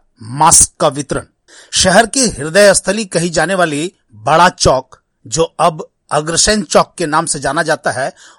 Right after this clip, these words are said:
उक्त चौक पर गुरुवार को भारतीय रेड क्रॉस सोसाइटी द्वारा आम लोगों के बीच कोरोना से बचाव के लिए मास्क का वितरण किया गया। साथ ही लोगों को कोरोना से बचने के लिए जागरूक भी किया गया।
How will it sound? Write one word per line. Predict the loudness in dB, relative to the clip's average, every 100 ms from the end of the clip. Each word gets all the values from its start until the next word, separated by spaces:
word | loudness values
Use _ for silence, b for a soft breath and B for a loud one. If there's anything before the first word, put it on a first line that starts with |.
| b _ _ _ _ -4
उक्त | -4 -4
चौक | -6 0 0 0 0
पर | -2
गुरुवार | -2 -4 0 0
को | 0 -4
भारतीय | -4 -2 -2 -2 -4
रेड | -4 -2 -4
क्रॉस | -4 -4 -2 -4
सोसाइटी | -6 -6 -6 -8
द्वारा | -2 2 2 2 -2 _ _ _ 0
आम | 4 4
लोगों | 4 2 0
के | -4
बीच | -6 -6 -6
कोरोना | -2 0 2 2
से | 2 2
बचाव | -2 -2 0 0
के | -2
लिए | -6 -4 -6
मास्क | -2 0 0 -2 -2
का |
वितरण | -2 -2 -8 -8
किया | -6 -6
गया। | -6 -8 -10 _ _ _ _ _ _ _ -6
साथ | -2 -2 -4 -4
ही | -6
लोगों | -2 -2 -4
को | -2 0 0 -4 _ _
कोरोना | -2 2 2 2
से | 2 -2
बचने | -4 -6 -4 -6
के | -4 -4
लिए | -2 -2 -2 b
जागरूक | -10 -2 0 2 0 -2
भी | -2 -8
किया | -2 -2
गया। | -2